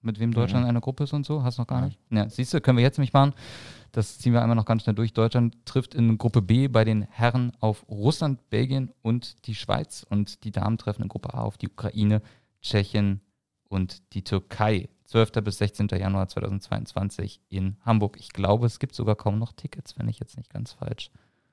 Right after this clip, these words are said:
Speaker 2: Ja, ich glaub,
Speaker 1: unterwegs
Speaker 2: es ist fast
Speaker 1: bin.
Speaker 2: alles
Speaker 1: Ja, ich
Speaker 2: ausverkauft,
Speaker 1: glaub
Speaker 2: ja.
Speaker 1: nämlich auch. Also all diejenigen, die Glück hatten mit, äh, Karten, da könnt ihr euch auf schöne Spiele freuen. Äh, kann man noch das sagen, was man vor eigentlich ja zehn Jahren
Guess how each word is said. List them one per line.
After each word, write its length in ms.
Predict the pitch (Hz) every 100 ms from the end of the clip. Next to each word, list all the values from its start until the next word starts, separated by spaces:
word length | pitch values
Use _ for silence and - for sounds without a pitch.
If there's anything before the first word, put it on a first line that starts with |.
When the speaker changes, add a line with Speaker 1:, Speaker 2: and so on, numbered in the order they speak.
| _
Speaker 2:
Ja, 180 | 110 107
ich 80 | 113
glaub, 80 | 101
Speaker 1:
unterwegs 220 | 107 95
Speaker 2:
es 60 |
ist 40 | 98
fast 120 | 123
Speaker 1:
bin. 80 | 95
Speaker 2:
alles 160 | 120 104
Speaker 1:
Ja, 60 |
ich 20 |
Speaker 2:
ausverkauft, 320 | 110 104 107 101
Speaker 1:
glaub 120 | 110
Speaker 2:
ja. 40 |
Speaker 1:
nämlich 240 | 110 117 -
auch. 220 | - - -
Also 340 | 101 98 98 98 - -
all 100 | 107
diejenigen, 300 | 101 110 139
die 100 | 123
Glück 240 | 104 107 110
hatten 260 | - 143
mit, 240 | 139 - -
äh, 200 | 151 156 -
Karten, 480 | - 131 131 151 170 - _ - - - _ _ _ _ _
da 180 | - -
könnt 180 | 117 113
ihr 60 |
euch 160 | 110 113
auf 200 | 113 - -
schöne 220 | - 113
Spiele 240 | - 117
freuen. 260 | - 113 127 - - - - _
Äh, 200 | - 80 -
kann 180 | - 107
man 160 | 151 160
noch 140 | 131
das 280 | - 110 -
sagen, 320 | 123 131 139
was 140 | 113
man 160 | 117 107
vor 420 | 110 104 104 170
eigentlich 240 | 104 104 107
ja 160 | 104
zehn 200 | - 104
Jahren 600 | 92 98 120 131 123 196